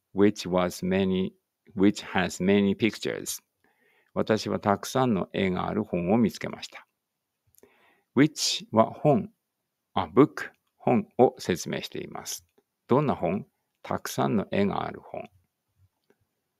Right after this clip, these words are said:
人、物の所有を表す場合、whose。何々のという意味を表し、人や物の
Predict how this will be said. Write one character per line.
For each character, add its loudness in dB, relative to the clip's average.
人、 2
物 4
の 2
所 2
有 2
を 4
表 -2
す -12
場 -4
合、 -8
whose。 2
何 4
々 2
の 2
と 6
い 6
う 4
意 0
味 0
を -6
表 -8
し、 -4
人 -2
や 4
物 2
の 2